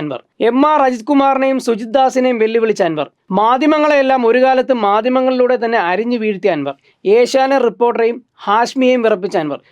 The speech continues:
സതീശനെ വിരട്ടി വിരൽത്തുമ്പിൽ നിർത്തിയ അൻവർ, കക്കാടംപൊയിലെ പാർക്കിലേക്ക് വന്ന പരിസ്ഥിതി പ്രവർത്തകരെ പോലും വഴിയിൽ തടഞ്ഞു നിർത്തിയ അൻവർ. അങ്ങനെ ബാപ്പ ഷൗക്കത്ത് അലിയുടെ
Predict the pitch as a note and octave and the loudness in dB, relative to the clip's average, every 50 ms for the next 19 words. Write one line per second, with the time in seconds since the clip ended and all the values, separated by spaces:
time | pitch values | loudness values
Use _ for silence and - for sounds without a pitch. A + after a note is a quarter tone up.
0 | _ - - A3 G#3+ G#3+ B3+ C#4 C4+ C4+ C4+ C4+ C4+ A#3 A3+ A#3 B3 B3 - C#4+ | _ -8 -4 -2 -2 0 2 0 2 2 2 0 0 0 2 2 0 0 0 -4
1 | B3 G#3 G#3+ A3+ A#3+ G#3+ - C#4 C4 B3+ B3+ B3 A#3 A3+ F#3+ F3+ G#3 F3+ E3+ D3 | 0 0 2 2 0 0 -2 -2 0 0 0 2 0 0 0 0 0 0 0 -2
2 | C#3+ - _ _ _ _ - - G#3+ G3+ - C4+ C#4 D4 D4+ D4+ C#4+ C#4 C#4 C4+ | -4 -8 _ _ _ _ -6 -4 -4 -2 0 0 2 2 0 2 2 2 2 2
3 | C4+ C#4 C4+ C4+ B3 G#3+ A3 A#3 A3+ - C#4 C4 C4 B3+ C4+ B3+ B3+ A#3+ A#3+ B3 | 0 0 0 0 0 2 2 0 0 -2 0 0 0 0 0 0 0 0 -2 -2
4 | B3 A3+ G3 G3 G3+ - - B3+ C4+ C4+ - A#3 A#3 A#3 G#3+ A#3+ A#3+ A#3+ A#3+ A3+ | -2 0 -2 -2 -2 -6 -4 -4 -4 0 2 2 2 2 2 0 0 0 0 0
5 | A#3 A3+ A3 A3+ A3+ G3+ F#3+ F#3 G3+ G#3+ A3+ A#3+ A3+ F#3+ G3 F#3 F3+ G#3 A3 A#3+ | 0 0 0 0 0 0 0 0 0 -2 -4 -4 -6 -2 -2 0 0 0 0 -2
6 | B3 A3+ G#3 F#3 F3+ G3+ E3 D3+ C#3 B2 A#2+ - _ _ _ _ - - G#3+ A#3+ | 0 -2 -2 -2 0 -2 -2 -2 -2 -6 -8 -12 _ _ _ _ -6 -4 -2 0
7 | C4 C#4 C#4+ B3+ G#3+ G#3+ A3 A#3 B3 A#3+ - C4 B3+ B3 G#3+ A#3 A3+ A3 C#4 C#4 | 0 0 0 0 0 2 2 2 0 0 -2 -2 0 0 0 0 0 0 -2 -2
8 | C#4 C#4 C4+ C4+ C4 C4 C4+ | 0 0 2 2 2 2 2